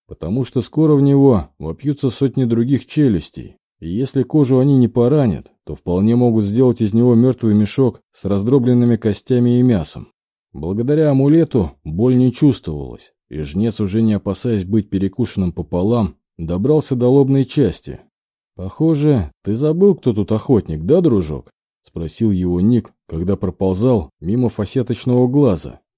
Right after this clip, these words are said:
и, походя, рассёк его, чтобы не зыркал. Внизу уже копошились голодные приятели этого гиганта — но они опоздали.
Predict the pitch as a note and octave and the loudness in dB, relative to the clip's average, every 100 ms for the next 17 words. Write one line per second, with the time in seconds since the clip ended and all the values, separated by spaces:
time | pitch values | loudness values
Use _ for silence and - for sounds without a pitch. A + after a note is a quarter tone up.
0 | - D#2 F2+ - G#2+ A2 D3+ C3+ E2 _ | -14 -10 -10 -4 -4 0 0 0 -2 _
1 | E2 F2+ - D#3 D3 C#3 B2+ A2 C3 B2 | -8 -8 -4 -2 0 0 0 -2 -2 0
2 | C3+ C#3 C#3 C3 - C#2 - _ _ _ | 2 2 2 0 0 -8 -16 _ _ _
3 | - D2+ E2+ F2 A#2+ C3+ G#2 A#2+ - F#2+ | -14 -6 -4 -2 0 2 2 -2 -4 -6
4 | G#2+ C3+ B2 G2+ G2 A#2+ B2 A#2 G#2+ F#2+ | -6 -2 0 2 2 2 2 2 0 0
5 | G2+ A#2+ - G#2+ G#2+ A2 G#2+ G#2 A2+ B2 | 0 0 0 -2 0 0 2 2 2 2
6 | A2 D#2 - - _ - C2 D#2+ F2+ G2+ | 0 -2 -10 -20 _ -18 -10 -6 -2 0
7 | G2+ - G#2 F#2+ G#2+ F2+ B1+ - | -2 -2 -4 -2 -2 -2 -4 -14